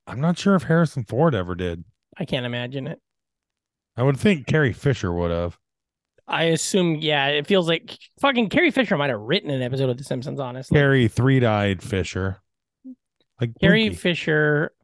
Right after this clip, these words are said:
Speaker 2: fucks fish fairly fast.
Speaker 1: That's true.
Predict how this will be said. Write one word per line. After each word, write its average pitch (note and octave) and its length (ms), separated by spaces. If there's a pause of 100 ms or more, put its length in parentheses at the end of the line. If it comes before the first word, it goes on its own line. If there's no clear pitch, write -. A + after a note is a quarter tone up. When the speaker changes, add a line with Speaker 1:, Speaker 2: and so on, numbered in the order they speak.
(260)
Speaker 2:
fucks - 320
fish - 600 (180)
fairly F#3 960 (400)
fast. - 720 (500)
Speaker 1:
That's G#2+ 220
true. B2 340